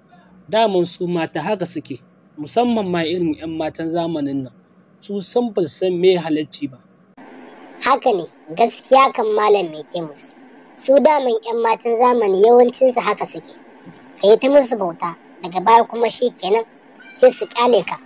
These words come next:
Speaker 2: su koma gun wani daban. Amma na ji, kawai ni yanzu ka ban maganin da zan sha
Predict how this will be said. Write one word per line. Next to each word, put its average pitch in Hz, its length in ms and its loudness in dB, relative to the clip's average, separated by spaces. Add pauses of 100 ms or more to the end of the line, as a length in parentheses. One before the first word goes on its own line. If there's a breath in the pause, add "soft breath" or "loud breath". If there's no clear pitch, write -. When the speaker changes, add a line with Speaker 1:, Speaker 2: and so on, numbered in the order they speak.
Speaker 2:
su - 200 -12
koma 254 360 6
gun 208 220 0
wani 202 160 2
daban. 180 280 0 (1000)
Amma 196 260 0
na 240 180 6
ji, - 200 -8 (680)
kawai 277 220 8
ni 262 200 2
yanzu 214 280 4
ka 214 100 -2
ban 262 260 2
maganin 226 380 4
da 185 100 2
zan 196 160 0
sha 170 180 -6